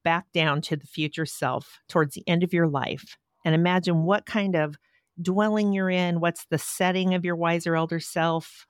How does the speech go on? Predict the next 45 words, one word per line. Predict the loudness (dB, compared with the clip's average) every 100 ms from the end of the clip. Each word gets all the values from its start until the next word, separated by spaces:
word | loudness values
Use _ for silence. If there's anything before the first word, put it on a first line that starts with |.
| -12
like, | -8
where | -2 0
do | 0
you | -2
live? | -2 2 4 4 2 -2 -10 _ _ _
Look | -2 0
for | 0
something | 0 2 0 2 0 0 0
in | -2
the | 0
physicality | 0 0 -4 -2 -2 -2 -2 -2 -6 _
of | -2
this | 0 0
situation | -2 -2 0 0 0 0 2
in | 2
that | 0 -6
setting. | -4 -4 -2 -6 -8 -10 _ _ _ _ _ _ _
Whatever | 2 4 4 2
seems | 2 0 0 -2
to |
be | -4
interesting, | -2 -2 -2 -6 -6 -4
like, | -6
catches | -4 -4 0 0 0
your, | 0 0 -4
your, | -6 -4 -4 -8 _ _
your | -2 -2 -2 -4
attention | -4 0 0 0 -4 -4 -4
at | -4
the | -4
time. | -6 -4 -4 -6 -12 _ _ 0
Notice | 2 4 2 -2 -8 -8
that | -4
the | -2
wiser | 2 2 2
older | 2 2 -2
self | 0 0 0 -2
is | -6
healthy | -2 0 0 0
of | 0 0
mind | -2 0 0 -2 -2
and | -2 -2
body | -4 -4 -2 -2 -2
and | 0 2
has | 2